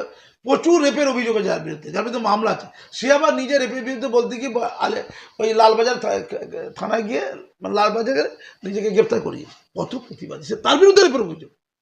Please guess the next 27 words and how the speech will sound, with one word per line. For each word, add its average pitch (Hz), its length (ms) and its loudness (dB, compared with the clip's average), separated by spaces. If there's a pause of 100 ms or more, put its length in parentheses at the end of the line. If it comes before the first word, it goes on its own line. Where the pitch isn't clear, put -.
(600)
মানে 294 120 -2
ভণ্ড, 262 500 -2
ভণ্ডামি, 302 680 2
তৎস - 400 0
ভণ্ডামি, - 460 -18 (800)
ভণ্ডামি 233 320 0
সীমা 349 220 -4
আছে 349 140 -6
তো, - 140 -18 (400)
কোনো 466 260 6
আন্দোলন 294 280 0
হয়নি 160 260 -10
ওটা। - 120 -20 (500)
তাহলে 220 180 4
হলোটা 240 240 2
কি? 302 340 -2 (540)
এই 226 160 6
যে 247 140 -2
জনগণ, 220 480 0
সাধারণ 214 400 4
মানুষ, 208 340 -8 (2000)
তারা 208 300 2
বিভ্রান্ত 190 720 -6
হলো। 127 240 -16 (600)
মমতা 196 260 0
ব্যানার্জি 226 260 2
অত্যন্ত 220 380 0